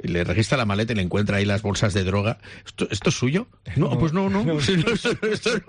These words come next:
Speaker 1: no. No, no, no, esto no es mío".
Speaker 2: No, no.
Speaker 1: Bueno, més.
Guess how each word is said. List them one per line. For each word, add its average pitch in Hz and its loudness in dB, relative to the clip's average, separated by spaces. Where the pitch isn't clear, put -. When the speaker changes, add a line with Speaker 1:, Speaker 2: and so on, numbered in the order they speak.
Speaker 1:
no. 220 2
No, - -
no, 226 0
no, 202 0
esto 170 -4
no 214 0
es 156 0
mío". 165 2
Speaker 2:
No, 143 4
no. 131 2
Speaker 1:
Bueno, 165 0
més. 165 0